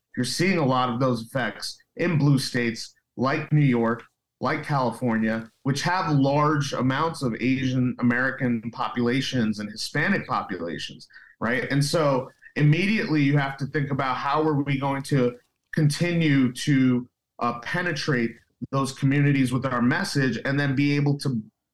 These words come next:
produce and construct and deliver the votes out of those, uh, constituencies,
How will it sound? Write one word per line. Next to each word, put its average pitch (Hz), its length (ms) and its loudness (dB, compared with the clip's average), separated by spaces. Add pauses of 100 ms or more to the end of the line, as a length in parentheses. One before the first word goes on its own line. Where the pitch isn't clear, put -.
produce - 880 0 (440)
and 139 260 0
construct - 840 -4 (180)
and 135 160 0
deliver 143 560 4
the 113 160 -2 (100)
votes 165 480 -2
out 107 220 -2
of 101 140 -8
those, 101 420 -4 (240)
uh, 120 280 0
constituencies, 120 1200 -2